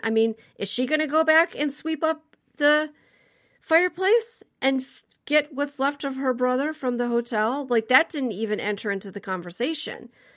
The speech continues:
that they de-, that they deserved to do something for her. And really, why should she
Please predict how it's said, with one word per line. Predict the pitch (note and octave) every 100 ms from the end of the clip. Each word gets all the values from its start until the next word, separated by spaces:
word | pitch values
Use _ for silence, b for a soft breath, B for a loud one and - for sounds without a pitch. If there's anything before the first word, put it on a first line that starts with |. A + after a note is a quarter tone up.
| b b b
that | G#3+ G3+
they | G#3 G3+ F#3 - G3+ -
de-, | A3 G#3
that | G3+ G3+
they | G#3 G3+ G3 - _ _
deserved | F#3 E3 A#3 C4+ A3 -
to | -
do | F3+ F#3+ G#3+ G#3 G#3 - _ _
something | - B3 D4 A4 B3+
for | - D3+
her. | D3 D#3 - F3+ G#3 _ _ -
And | B3 B3+ D4
really, | G4+ G#4+ B3 A3 A3+ b b b -
why | G3 E4 A#4+ B4
should | - G4 -
she | - G3+ A#2 G2+ F#3